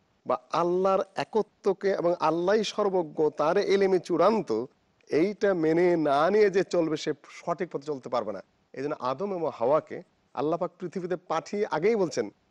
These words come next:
"فإما يأتينكم مني هدى فمن تبع هداي فلا خوف عليهم ولا هم يحزنون।"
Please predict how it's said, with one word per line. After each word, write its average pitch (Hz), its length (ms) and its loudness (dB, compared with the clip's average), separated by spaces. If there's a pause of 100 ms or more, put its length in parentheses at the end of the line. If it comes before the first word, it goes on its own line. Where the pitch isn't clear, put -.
(160)
"فإما 185 460 2
يأتينكم 196 1080 0
مني 185 320 2
هدى 185 300 0 (440)
فمن 156 360 0
تبع 147 320 0
هداي 143 440 0
فلا 131 300 -2
خوف 143 300 -4
عليهم 131 520 -4
ولا 120 220 -6
هم 120 140 -8
يحزنون।" 117 440 -6